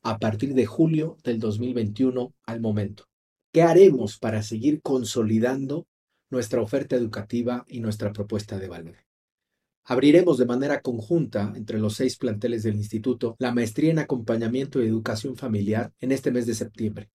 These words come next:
Definiremos la campaña nacional para promoción de la licenciatura en el ciclo dos mil veintidós, dos mil veintitrés.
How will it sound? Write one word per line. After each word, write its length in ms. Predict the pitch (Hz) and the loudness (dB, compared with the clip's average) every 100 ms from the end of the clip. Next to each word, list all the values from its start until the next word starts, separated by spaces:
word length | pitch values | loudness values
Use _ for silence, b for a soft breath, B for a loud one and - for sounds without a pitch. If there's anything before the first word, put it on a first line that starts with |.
| - | -4
Definiremos 640 | 117 127 127 147 156 123 | -2 2 4 4 4 2
la 140 | 117 | 0
campaña 460 | 110 110 120 135 135 | 0 -2 0 0 0
nacional 480 | 117 104 117 123 127 | -2 -4 -4 -2 -2
para 200 | 117 110 | -4 -4
promoción 400 | 117 110 110 127 | -2 -2 -2 -2
de 80 | 123 | 0
la 80 | |
licenciatura 680 | 113 107 113 107 107 135 139 | 0 -4 -6 -4 -4 -2 -2
en 60 | 123 | -4
el 140 | 107 | -4
ciclo 340 | - 135 143 | -4 -2 -2
dos 240 | 120 113 104 | 0 -2 -2
mil 220 | 131 135 | -4 -2
veintidós, 480 | 127 107 113 123 131 | -4 -2 0 0 0
dos 200 | 120 107 | -2 -4
mil 140 | 113 | -4
veintitrés. 640 | 110 107 104 117 104 - | -4 -6 -8 -8 -8 -8